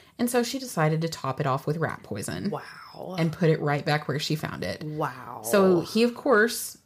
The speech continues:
Speaker 1: went and found it in the
Speaker 2: Mm-hmm.
Speaker 1: garden, 'cause, like he did, you know, he knew that it was
Speaker 2: Mm-hmm.
Speaker 1: there,
Speaker 2: Mm-hmm.
Speaker 1: and he drank from it, and he ended up dying very quickly and painfully.
Speaker 2: Wow.
Speaker 1: Yeah. So then comes her third marriage.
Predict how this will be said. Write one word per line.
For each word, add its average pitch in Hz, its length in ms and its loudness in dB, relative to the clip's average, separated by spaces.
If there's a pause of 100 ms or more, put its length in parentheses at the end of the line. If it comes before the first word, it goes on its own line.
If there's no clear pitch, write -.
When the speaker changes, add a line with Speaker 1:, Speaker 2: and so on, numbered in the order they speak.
Speaker 1:
went 180 320 2 (120)
and 226 200 2
found 147 300 4
it 151 180 2
in 175 140 2
the 202 60 4
Speaker 2:
Mm-hmm. 202 40 4
Speaker 1:
garden, 196 480 4
'cause, 170 240 0
like 156 180 6
he 202 140 2
did, 196 380 6
you 185 80 6
know, 160 220 6
he 208 140 6
knew 170 220 6
that 185 140 4
it 175 80 4
was 208 100 6
Speaker 2:
Mm-hmm. 226 80 4
Speaker 1:
there, 190 340 6
Speaker 2:
Mm-hmm. 170 280 -4
Speaker 1:
and 175 100 4
he 175 60 4
drank 170 260 2
from 214 220 2
it, 233 180 2 (100)
and 165 140 4
he 165 80 4
ended 165 200 0
up 160 120 2
dying 156 340 4
very 180 240 2
quickly 208 400 0
and 196 120 0
painfully. 139 540 -4
Speaker 2:
Wow. - 680 -10
Speaker 1:
Yeah. 180 300 0 (720)
So 190 680 4 (160)
then 247 680 4
comes 202 320 6
her 240 140 6
third 349 400 6
marriage. 147 640 4